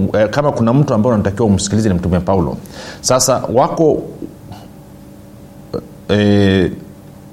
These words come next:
watu wa imani ambayo sio ya Kikristo hawampendi Paulo, na wako walioko ndani ya imani ya Kikristo pia hawampendi Paulo. Kwa nini? Kwa sababu injili yake inakwenda tofauti sana na mapokeo ambayo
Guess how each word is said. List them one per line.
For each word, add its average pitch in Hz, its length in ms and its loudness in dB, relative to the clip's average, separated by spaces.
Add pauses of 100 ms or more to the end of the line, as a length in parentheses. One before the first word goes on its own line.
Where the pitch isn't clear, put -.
(320)
watu 123 440 2
wa 120 120 4
imani 113 520 2 (520)
ambayo 110 220 0
sio 113 140 0
ya - 60 -6
Kikristo 95 500 -2 (1040)
hawampendi 113 560 0
Paulo, 87 380 0 (680)
na 107 200 2
wako 151 260 2
walioko 147 340 4
ndani 131 240 0
ya 117 60 4
imani 120 260 4
ya 107 60 2
Kikristo 104 540 0
pia 120 300 0
hawampendi 110 600 2
Paulo. 87 380 0 (520)
Kwa 107 160 2
nini? 156 260 4
Kwa 113 160 -2
sababu 127 280 0
injili 104 380 2
yake 147 240 2
inakwenda 107 380 2
tofauti 123 540 0
sana 104 460 0 (320)
na 92 120 -2
mapokeo 98 800 0
ambayo 95 540 2